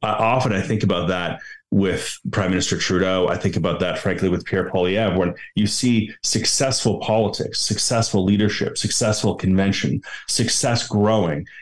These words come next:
and the strategies and tactics that are built around that, some of them can lend themselves to being successful in government,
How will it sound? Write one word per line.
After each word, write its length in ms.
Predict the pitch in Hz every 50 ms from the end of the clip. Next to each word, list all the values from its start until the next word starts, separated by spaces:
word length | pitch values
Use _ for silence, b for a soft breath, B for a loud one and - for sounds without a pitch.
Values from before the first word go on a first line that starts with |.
| B B B - -
and 460 | 107 104 101 101 98 98 95 92 - - -
the 300 | 98 110 104 90 85 - -
strategies 560 | - - - 127 113 113 117 113 107 98 92
and 100 | 92 87
tactics 460 | - - 110 101 98 - 107 - -
that 100 | - 101
are 100 | 92 82
built 240 | 82 101 127 131 -
around 120 | 113 95 92
that, 240 | 92 90 85 B B B B -
some 260 | - - - 143 156
of 60 | 151
them 160 | 143 127 117
can 140 | - 123 104
lend 420 | 95 95 98 107 113 139 156 151
themselves 500 | 135 113 101 - - 104 87 85 82 -
to 80 | - 101
being 220 | 92 101 95 92
successful 560 | 92 - - - - 110 98 95 - - 95 92
in 100 | 92 87
government, 460 | 98 98 85 87 90 87 82 -